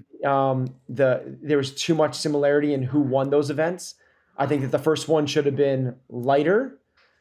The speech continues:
Speaker 2: um, and maybe longer run or something, just kind of push it out a little bit. And they did change the last one, the second one on the fly because they realized how it was kind of a miss.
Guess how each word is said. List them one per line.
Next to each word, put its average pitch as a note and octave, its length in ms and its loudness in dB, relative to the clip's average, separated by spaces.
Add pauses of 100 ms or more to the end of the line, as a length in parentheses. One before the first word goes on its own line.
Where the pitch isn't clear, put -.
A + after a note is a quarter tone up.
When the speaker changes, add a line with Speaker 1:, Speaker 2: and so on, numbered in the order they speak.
(260)
Speaker 2:
um, C3 540 2
and C#3+ 140 -2
maybe C#3 580 0 (240)
longer C3 480 2
run C3 340 0
or E3+ 140 -2
something, G3+ 680 -2
just - 220 -4
kind D3 140 0
of C3+ 180 0 (240)
push C3+ 220 -4
it C3+ 40 4
out C#3 60 4
a C#3+ 40 2
little D3 120 -2
bit. E3+ 220 0 (280)
And D#3 100 -2
they D3+ 100 4
did D#3 280 2
change D#3 380 0
the E3+ 120 2
last E3+ 340 0
one, E3+ 180 -4
the C3+ 100 -2
second D3+ 300 0
one D#3+ 220 2 (220)
on D3 140 2
the C#3 80 0
fly C3 440 0
because C3+ 280 -4
they C3 100 0
realized C#3 540 2
how C3+ 380 0 (680)
it D3 40 0
was C3+ 100 0
kind D3 140 0
of C3+ 60 -2
a C3+ 60 0
miss. D3 520 -2